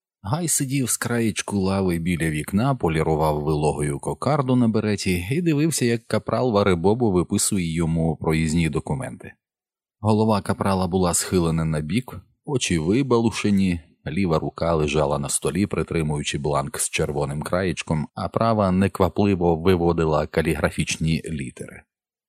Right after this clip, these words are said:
«Ловко у нього виходить», думав Гай з деякою заздрістю. «Ото вже стара чорнильна душа, двадцять років у легіоні і все писарем. Треба ж, як очі вилупив, гордість бригади,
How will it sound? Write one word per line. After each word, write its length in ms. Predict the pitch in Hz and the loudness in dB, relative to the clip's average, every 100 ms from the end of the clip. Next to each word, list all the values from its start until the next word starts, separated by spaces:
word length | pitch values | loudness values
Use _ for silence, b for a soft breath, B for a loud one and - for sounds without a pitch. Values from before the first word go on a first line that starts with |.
| _ | _
«Ловко 540 | 139 131 139 - - 143 | -8 -6 -8 -6 -4 -2
у 60 | |
нього 320 | 135 120 107 101 | 0 2 2 4
виходить», 640 | 104 - 92 78 78 76 | 0 2 -2 -2 -4 0
думав 300 | 82 76 78 | 0 0 -2
Гай 240 | 76 76 | -2 -2
з 80 | 78 | -2
деякою 560 | 73 71 73 78 73 78 | -4 -4 -2 -4 -4 -4
заздрістю. 600 | 69 76 69 - - - _ b b - | -4 -6 -12 -10 -12 -12 _ b b -4
«Ото 300 | 92 110 80 | -4 -4 -6
вже 180 | 80 | -4
стара 380 | 82 - 82 78 | -4 -2 -2 -2
чорнильна 560 | - 92 78 73 65 73 | -2 -2 0 -4 -4 -4
душа, 400 | 76 - - 127 | -4 -6 -8 -6
двадцять 600 | 98 139 175 - - 120 | -4 -2 -2 -2 -2 0
років 360 | 117 117 113 98 | 2 0 2 4
у 80 | 87 | 4
легіоні 580 | 85 82 78 87 73 69 | 4 2 0 0 -2 -4
і 140 | 82 | -4
все 300 | - - 76 | -2 -2 -2
писарем. 520 | - - - - - - _ _ | -4 -6 -6 -8 -14 -18 _ _
Треба 320 | - 90 101 | -2 -2 -4
ж, 120 | 76 80 | -4 -4
як 240 | 80 - | -4 -4
очі 240 | - - | -6 -6
вилупив, 520 | 69 67 62 - - - b - | -6 -8 -8 -10 -14 -14 b 0
гордість 560 | 92 82 78 78 76 | 2 2 -2 -6 -4
бригади, 540 | 73 76 69 64 67 | -4 -4 -4 -6 -8